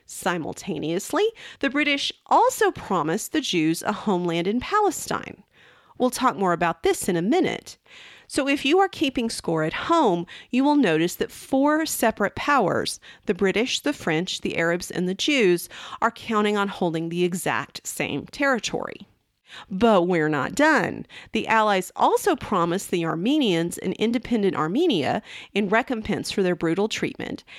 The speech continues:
and the Kurds an independent, or at least autonomously governed, Kurdistan. That left the Turks holding the Turkish heartland in Anatolia, which of course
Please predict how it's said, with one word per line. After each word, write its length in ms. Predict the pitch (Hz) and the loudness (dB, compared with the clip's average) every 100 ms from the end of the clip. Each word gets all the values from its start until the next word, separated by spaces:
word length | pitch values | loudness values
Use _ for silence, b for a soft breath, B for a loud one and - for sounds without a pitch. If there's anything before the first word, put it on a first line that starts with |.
| B - | B -2
and 160 | 233 | 0
the 60 | 233 | 0
Kurds 760 | - - 359 359 202 190 - | -2 -4 0 2 2 0 -2
an 120 | - | -2
independent, 800 | 190 196 175 - 349 294 185 170 - | 0 0 -2 0 2 4 4 0 2
or 160 | 226 | 2
at 100 | 214 | 2
least 300 | 220 220 208 | 0 -2 -2
autonomously 840 | 139 185 - 202 175 165 - 175 165 | -4 -4 -2 0 2 0 -2 -6 -2
governed, 640 | 269 339 202 160 185 - | 2 2 2 0 0 -6
Kurdistan. 760 | - 403 403 - - - - - - _ _ _ _ B B | -2 0 0 -2 -6 -6 -8 -14 -20 _ _ _ _ B B
That 260 | 392 392 214 | 4 4 4
left 260 | 226 - | 0 0
the 80 | 196 | -6
Turks 480 | - - 294 - - | -4 0 0 0 -6
holding 320 | 226 214 208 | -4 0 0
the 80 | 190 | 0
Turkish 500 | - 196 175 180 - | -2 -4 -2 -2 -2
heartland 540 | - 185 - 160 156 | -2 -2 0 -2 -2
in 140 | 151 180 | -2 -2
Anatolia, 800 | 165 165 - 302 311 160 - - B B | 0 -2 -2 0 0 0 -4 -8 B B
which 200 | 359 - | -2 -2
of 120 | 196 | -4
course 360 | - 165 175 | -2 -2 -2